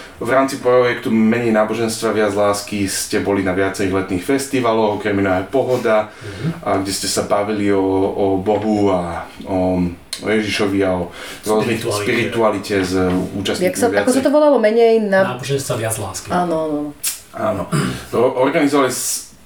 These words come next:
Speaker 1: pas-, ste paschálne večere a pripravovali k nim manuál,
Speaker 2: Mhm.
Speaker 1: čiže ako taká skúsenosť, zažitok paschálne večere a snažili ste sa, aby to nebolo len pre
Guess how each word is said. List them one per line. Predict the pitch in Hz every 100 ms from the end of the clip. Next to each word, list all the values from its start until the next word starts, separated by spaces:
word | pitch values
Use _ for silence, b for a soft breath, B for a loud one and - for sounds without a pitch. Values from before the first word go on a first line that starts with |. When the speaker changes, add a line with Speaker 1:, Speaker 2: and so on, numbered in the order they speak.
| -
Speaker 1:
pas-, | 120 127 -
ste | -
paschálne | - 127 - 165 143 117
večere | 104 101 - 127 147 151 -
a | 107 104 107
pripravovali | 107 113 113 123 117 113
k | 110
nim | 110
manuál, | 92 90 92 92 92 110 160
Speaker 2:
Mhm. | 156 127 107 107 160
Speaker 1:
čiže | 160 101
ako | 107
taká | 117 101
skúsenosť, | - - 110 127 107 98 92
zažitok | 92 107 107 107 107 92
paschálne | - 98 - 101 92
večere | 87 120 107
a | -
snažili | 110 107 107 101
ste | 98 - - - -
sa, | 101 - 101
aby | 98 95
to | 95
nebolo | 95 95 101 98
len | 95 95
pre | - 95 90